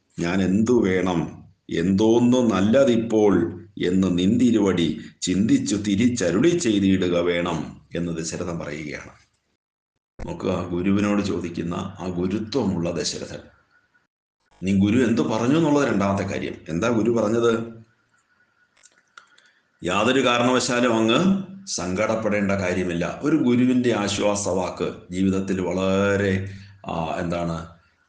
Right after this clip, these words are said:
ആ, സന്തോഷവും സംതൃപ്തിയും ആശ്വാസവും ഒക്കെ നമുക്ക് പ്രദാനം ചെയ്യും.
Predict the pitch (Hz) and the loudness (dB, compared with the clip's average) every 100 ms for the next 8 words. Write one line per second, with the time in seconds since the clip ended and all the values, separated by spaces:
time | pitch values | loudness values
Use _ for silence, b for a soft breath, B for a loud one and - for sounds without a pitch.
0 | - - 50 50 - - 90 92 98 98 | -18 -10 -8 -8 -8 -6 -4 0 0 0
1 | 98 98 85 90 104 98 104 95 85 90 | 0 0 -2 -2 -4 -2 0 0 0 -4
2 | - 101 101 110 98 90 - 95 - 160 | -2 -2 0 0 -2 -4 -6 -8 -4 -4
3 | 123 - 90 95 95 90 - - 87 82 | -2 -4 -4 -2 0 -2 -4 -8 -6 -4
4 | 85 82 73 60 - | -4 -6 -8 -12 -16